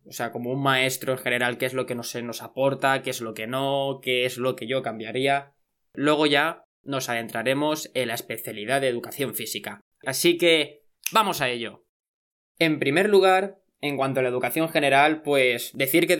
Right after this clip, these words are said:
desde que se implantó el Plan Bolonia, eh, Magisterio ya no tiene especialidades como tal únicamente,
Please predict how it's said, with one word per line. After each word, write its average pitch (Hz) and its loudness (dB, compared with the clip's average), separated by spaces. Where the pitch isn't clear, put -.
desde 139 0
que 135 0
se 131 0
implantó 123 2
el 170 4
Plan 135 0
Bolonia, 131 0
eh, 131 2
Magisterio 139 2
ya 131 2
no 135 -4
tiene 131 0
especialidades 127 -2
como 120 -4
tal 123 -2
únicamente, 156 2